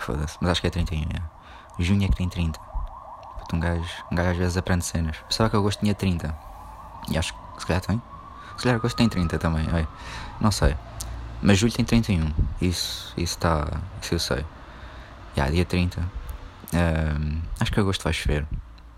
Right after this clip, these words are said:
Vamos começar assim o podcast com temas controversos.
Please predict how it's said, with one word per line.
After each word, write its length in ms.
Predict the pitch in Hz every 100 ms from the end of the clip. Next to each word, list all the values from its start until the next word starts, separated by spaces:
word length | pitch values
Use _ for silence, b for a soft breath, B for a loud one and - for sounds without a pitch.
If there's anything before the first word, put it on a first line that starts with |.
| - - - - - - - B B B
Vamos 160 | - -
começar 260 | 87 - 80
assim 180 | -
o 40 | 78
podcast 440 | - 76 71 73
com 80 | -
temas 280 | - 76 76
controversos. 720 | 85 76 73 78 76 - -